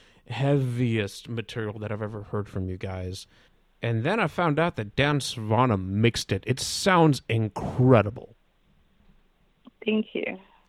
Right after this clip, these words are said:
Speaker 2: We are huge fans of his work, and he, he and Dauber have been friends for a bit now. Um, and,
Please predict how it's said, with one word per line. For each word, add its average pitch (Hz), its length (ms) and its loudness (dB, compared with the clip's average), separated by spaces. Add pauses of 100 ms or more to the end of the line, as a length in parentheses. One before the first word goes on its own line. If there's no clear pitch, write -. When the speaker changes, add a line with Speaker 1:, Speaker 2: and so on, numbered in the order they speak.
(600)
Speaker 2:
We 226 280 10
are 220 220 12
huge 202 340 0
fans 180 320 2
of 175 100 -2
his 175 160 -2
work, 170 340 8
and 170 160 0
he, 180 500 -10 (460)
he 214 80 8
and 190 80 6
Dauber 185 300 10
have 165 80 0
been 165 160 -4
friends 175 200 -4 (100)
for 175 80 -10
a 147 200 -14
bit 170 200 0
now. 165 340 -4 (280)
Um, 170 400 4 (1080)
and, 175 420 0